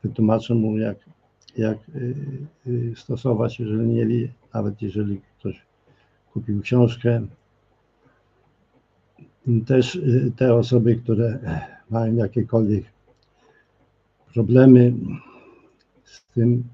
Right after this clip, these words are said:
ma książkę, ale że metoda nie, u niego nie działa, żeby się też do mnie zgłosił, skoryguję mu ułożenia dłoni, tak jak tej pani.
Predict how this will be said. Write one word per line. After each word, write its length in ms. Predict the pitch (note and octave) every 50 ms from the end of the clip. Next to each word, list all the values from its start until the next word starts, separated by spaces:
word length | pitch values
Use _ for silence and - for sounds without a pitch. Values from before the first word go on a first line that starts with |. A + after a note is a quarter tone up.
| -
ma 140 | A#2 A2+ B2
książkę, 480 | B2 - A#2+ A#2 A2 G2 - - A2+ G#2
ale 140 | G2+ G2+ G#2 G2+ G2 G#2+ B2 A#2+ G#2+ G#2
że 280 | F#2+ G2 G#2+ G#2+ G#2
metoda 400 | G#2+ G#2+ G#2+ G2 - A#2 G2+ G2+
nie, 160 | G2+ G#2 G2 - - _ _ _ _ - - - _ _ _ -
u 40 | A#2+
niego 180 | A#2 A2+ G#2+ A2
nie 160 | G#2 G#2 G#2+
działa, 420 | F#2+ B2+ C3 C3 C3 B2 A2 G#2 - _ _ _
żeby 240 | A2 A2 G#2+ G2+ G#2+
się 140 | - - A#2+
też 220 | - B2+ B2+ A2+
do 120 | G#2 A#2+ A#2
mnie 180 | A#2 A#2 A2
zgłosił, 440 | F#2+ G2 G#2 G#2+ G2 - G#2+ G#2+ G#2 F#2 F#2 F2+
skoryguję 680 | - - - - G#2 F#2+ G2 F2+ G2 A2+ A#2 A#2+ A#2+ A2+
mu 120 | A2+ A2
ułożenia 500 | A2 G#2 G2+ G2+ G#2 G#2+ G#2 G#2 G#2 G#2
dłoni, 440 | G2+ G2 G2+ G#2 G2+ G#2 G#2 G2 F2+ - _ _ _ _ _ _ _ _ _ _ _ _ _ _ _ _ _ _ _ _ _ _ _
tak 200 | - G#2 G#2 -
jak 160 | A2+ G#2+ -
tej 160 | - A2 G#2
pani. 380 | G#2 - G#2+ G#2 G#2 G2+ G#2+